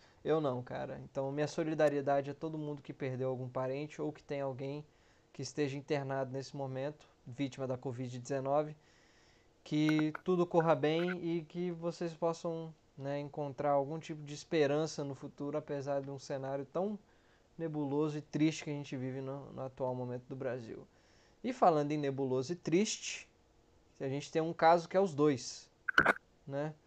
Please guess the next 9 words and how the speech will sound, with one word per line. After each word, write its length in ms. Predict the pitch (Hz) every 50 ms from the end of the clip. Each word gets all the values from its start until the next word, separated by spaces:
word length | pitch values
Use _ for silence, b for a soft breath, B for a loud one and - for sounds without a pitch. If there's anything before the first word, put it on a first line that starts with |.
| b b b b b b b
Que 140 | - - 135
é 60 | 131
o 80 | 135 143
caso 600 | 139 - - 143 143 147 151 147 156 175 175 175 - -
do 480 | - 139 131 139 143 143 143 147 143
youtuber 720 | 143 147 151 147 - _ - 147 151 160 160 170 180 180 175 - - _ _ _ _ _ _ _ b b b b b b b b b b -
P 120 | 143 139
C 220 | - - - 190
Siqueira, 680 | 196 - - 220 - - 160 156 160 165 170 190 196